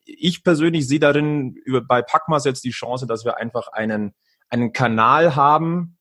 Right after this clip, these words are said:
der ja nicht nur aus diesem Podcast bestehen wird, sondern auch aus einem Blog, den wir mehr oder weniger regelmäßig werden, äh, f-,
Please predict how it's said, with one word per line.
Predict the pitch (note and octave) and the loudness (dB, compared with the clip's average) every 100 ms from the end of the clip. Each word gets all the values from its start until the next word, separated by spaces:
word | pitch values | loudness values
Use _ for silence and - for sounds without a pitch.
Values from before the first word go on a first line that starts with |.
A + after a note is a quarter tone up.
| - | -4
der | B2+ | 0
ja | C3 | 2
nicht | B2+ D#3 - | 2 0 0
nur | D#3+ | 0
aus | C3 C3+ | 0 0
diesem | C#3 B2 | -2 -2
Podcast | C#3+ D#3+ - B2+ A#2 | 2 0 2 0 0
bestehen | A#2 - A#2+ A2+ | -6 -4 -4 -2
wird, | A#2 B2+ | -4 -4
sondern | A#2+ A#2+ | -4 -2
auch | A2 | -2
aus | A#2 | -2
einem | A#2 A2+ | -6 -4
Blog, | A2+ C3+ - | 0 -2 -2
den | C#3+ C3+ | -4 -2
wir | C3 C3 B2+ - _ _ _ | 0 0 -2 -10 _ _ _
mehr | - B2+ C#3+ A#2+ | -4 2 4 4
oder | C#3 B2 | 4 4
weniger | C3 C#3+ C3+ A#2+ | 2 2 2 4
regelmäßig | C3+ D3 C3+ C3 A#2 | 2 0 0 0 0
werden, | A#2+ A#2+ A#2+ - | 0 0 -4 -8
äh, | E2 | -10
f-, | - | -10